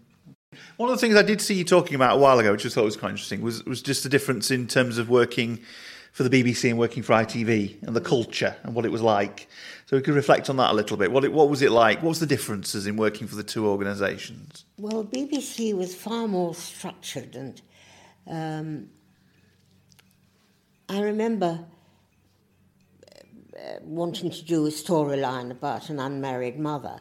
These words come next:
Speaker 2: and it had to go all the way to the board of directors to get permission to do it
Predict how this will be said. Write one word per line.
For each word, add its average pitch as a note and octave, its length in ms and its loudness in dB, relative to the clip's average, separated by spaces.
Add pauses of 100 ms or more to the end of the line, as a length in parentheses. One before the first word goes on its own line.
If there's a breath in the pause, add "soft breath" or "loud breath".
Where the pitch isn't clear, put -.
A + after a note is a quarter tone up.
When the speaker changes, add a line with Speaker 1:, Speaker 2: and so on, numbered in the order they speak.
(260 soft breath)
Speaker 2:
and F#3+ 140 0
it F#3+ 100 -2
had G#3 260 -6
to - 80 -14
go F3 300 0
all G3+ 180 2
the F#3+ 60 -2
way E3+ 180 0
to D#3+ 140 -12
the E3+ 80 -8
board F3 360 -2
of E3 140 -10
directors E3+ 840 -8 (380 soft breath)
to - 100 -16
get - 500 -4
permission E3+ 540 -2
to D#3+ 120 -10
do D#3 260 2
it G2 280 -6